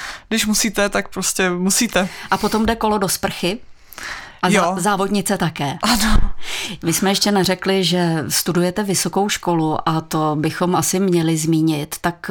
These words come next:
Speaker 2: to nám řekněte, v jakém jste ročníku a v jaké škole?
Speaker 1: Eh, tak já studuji na Západočeské univerzitě tady v Plzni, konkrétně Fakultu zdravotnických studií, eh, zdravotní sestru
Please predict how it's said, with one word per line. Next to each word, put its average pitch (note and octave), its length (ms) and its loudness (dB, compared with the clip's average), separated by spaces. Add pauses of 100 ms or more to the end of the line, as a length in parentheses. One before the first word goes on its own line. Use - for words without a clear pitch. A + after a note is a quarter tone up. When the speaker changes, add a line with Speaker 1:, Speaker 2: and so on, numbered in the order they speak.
(140)
Speaker 2:
to E3+ 120 -2
nám F3 180 2
řekněte, E3+ 440 -2
v E3+ 40 -6
jakém F3+ 300 -2
jste G3+ 180 -2
ročníku F3+ 500 -2
a - 20 2
v F3 60 -2
jaké F3+ 260 0
škole? E3 400 -2 (720)
Speaker 1:
Eh, G#3+ 60 2 (200)
tak A3 200 -4
já A#3 140 2
studuji A3+ 320 0
na A3+ 80 2
Západočeské A3+ 680 0
univerzitě G#3 560 -2
tady A3 200 0
v - 120 -12
Plzni, G3 480 -2 (260)
konkrétně G3 960 0
Fakultu G#3+ 480 -2
zdravotnických G3+ 800 -2
studií, G#3 680 -2
eh, - 40 -2 (220)
zdravotní G3 460 -2
sestru - 420 -2